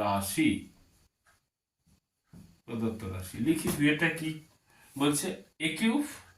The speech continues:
মানে আলফা কিউব প্লাস বিটা কিউব, আলফা কিউব প্লাস বিটা কিউব এর মান বের করতে হচ্ছে। তাই এর মানটা কত? আলফা প্লাস বিটার ফর্মুলা জানি তোমরা, আলফা মানে এ প্লাস বি তার হোল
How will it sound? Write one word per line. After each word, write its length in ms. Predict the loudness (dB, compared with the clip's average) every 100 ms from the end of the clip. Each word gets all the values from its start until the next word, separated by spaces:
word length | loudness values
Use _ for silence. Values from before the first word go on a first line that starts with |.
| _ -4
মানে 160 | 4
আলফা 260 | 6 6 2
কিউব 220 | 2 0 2
প্লাস 200 | 2 4
বিটা 260 | 0 -2 -2
কিউব, 220 | -6 -10 -14 -20 -20 -20 _ _
আলফা 480 | -4 -4 -2 0 2 0 -2 -10 _ _ _ _
কিউব 280 | -6 -2 -4 -6
প্লাস 380 | -2 4 6 4 0 -10 -16 -20 -20 -20 -20 -16 -8
বিটা 420 | 0 0 2 -2 -2
কিউব 220 | -2 0 -2 -4
এর 120 | 2
মান 160 | 6 6
বের 120 | 4 2
করতে 200 | -2 -4
হচ্ছে। 220 | -6 -6 -8
তাই 120 | -6
এর 160 | 0 4
মানটা 300 | 6 6 2
কত? 180 | 0 -4 0
আলফা 220 | 0 2 -2
প্লাস 200 | 4 4 4
বিটার 280 | -2 0 -2
ফর্মুলা 340 | 2 6 6 6
জানি 180 | 0 -2
তোমরা, 280 | -4 -2 0 0 -4 -18 -18 -4
আলফা 280 | -4 -2 -6
মানে 200 | 2 2 6 8
এ 40 | 6
প্লাস 240 | 6 6 6
বি 140 | 6 6
তার 140 | 6 2
হোল 140 | 2